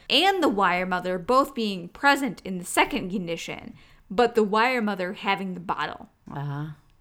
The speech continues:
Speaker 1: Overwhelmingly, the monkeys preferred the cloth mother, even when the wire mother was the one that had the nutrition, the food.
Speaker 2: Mm.
Speaker 1: So it was,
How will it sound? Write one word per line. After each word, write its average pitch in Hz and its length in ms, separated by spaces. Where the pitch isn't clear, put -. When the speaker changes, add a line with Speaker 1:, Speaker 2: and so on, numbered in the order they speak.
Speaker 1:
Overwhelmingly, 233 1040
the 214 80
monkeys 254 400
preferred 208 400
the 190 80
cloth - 420
mother, 165 320
even 339 480
when 175 360
the 196 160
wire 214 680
mother 175 480
was 208 280
the 190 80
one 185 280
that 175 140
had 175 320
the 190 80
nutrition, 170 760
the 202 80
food. 170 360
Speaker 2:
Mm. 170 720
Speaker 1:
So 190 800
it - 180
was, 202 320